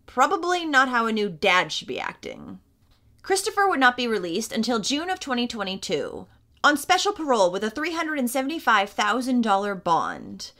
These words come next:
He was then fitted with a G P S ankle monitor. And Christopher also had other arrests on his record as well. Possession of narcotics, risk of injury to a child, and assault and battery.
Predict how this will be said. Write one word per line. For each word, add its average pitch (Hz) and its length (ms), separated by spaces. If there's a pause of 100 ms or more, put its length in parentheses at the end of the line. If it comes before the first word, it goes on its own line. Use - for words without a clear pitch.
(240)
He 294 120
was 302 160
then 285 220
fitted 247 460 (120)
with 247 160
a 262 60
G 226 240
P 262 240
S 277 380
ankle 214 260
monitor. - 640 (360)
And 285 120
Christopher 392 360
also 277 340
had 262 140
other 208 240
arrests 165 300
on 190 140
his 190 200
record 202 320
as 196 200
well. 151 440 (440)
Possession 330 440
of 302 120
narcotics, 220 840 (160)
risk 294 380
of 220 180
injury 285 440
to 254 160
a 190 60
child, 269 680 (160)
and 233 120
assault 277 320
and 233 160
battery. 135 640